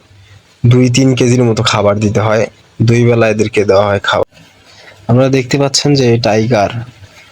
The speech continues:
টাইগার আর টুনটুন আমাদের উপকারে অনেক আসে এরা। তো কেউ যদি অপরিচিত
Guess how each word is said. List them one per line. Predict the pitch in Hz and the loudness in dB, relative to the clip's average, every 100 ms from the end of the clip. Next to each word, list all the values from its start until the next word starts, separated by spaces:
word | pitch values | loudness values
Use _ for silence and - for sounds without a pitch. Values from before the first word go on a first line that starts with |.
| - _ - | -20 _ -6
টাইগার | 123 127 135 | 0 2 2
আর | 135 123 | 0 -2
টুনটুন | 127 113 104 104 | 0 0 0 0
আমাদের | 113 117 123 123 120 - | 0 2 2 2 0 -4
উপকারে | - 123 123 127 | -4 -2 0 0
অনেক | 110 127 101 | 0 0 0
আসে | - - | -2 -2
এরা। | - - 120 - - - _ _ _ _ - | -2 -4 -6 -14 -20 -20 _ _ _ _ -2
তো | 131 127 107 71 - | 0 2 0 -4 -8
কেউ | - 143 | -2 0
যদি | 147 156 | 2 2
অপরিচিত | 131 123 151 151 - | 2 0 0 0 0